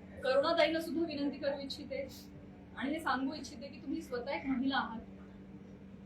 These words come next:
तुम्हाला महिलांना होणारा त्रास तुम्ही समजू शकता.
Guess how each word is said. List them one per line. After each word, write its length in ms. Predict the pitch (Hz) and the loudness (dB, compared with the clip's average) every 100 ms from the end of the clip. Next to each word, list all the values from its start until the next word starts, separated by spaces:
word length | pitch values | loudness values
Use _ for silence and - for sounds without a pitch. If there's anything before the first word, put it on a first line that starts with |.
| - - - - - - - 98 98 - - 98 95 - - - - - - - 254 | -16 -16 -16 -16 -16 -16 -16 -16 -16 -16 -16 -16 -16 -16 -16 -16 -16 -16 -16 -10 -2
तुम्हाला 260 | 277 285 | 2 6
महिलांना 760 | 294 269 254 277 285 285 294 320 - | 6 6 6 6 4 4 2 0 -2
होणारा 380 | 254 269 277 294 | 2 4 4 2
त्रास 420 | 254 262 285 - - - - - - - - - - - - - 269 | 6 6 6 2 -12 -14 -16 -16 -16 -16 -16 -16 -16 -16 -16 -14 -2
तुम्ही 180 | 294 | 0
समजू 280 | 330 294 339 | 4 6 6
शकता. 400 | - - - - | 4 -4 -4 -8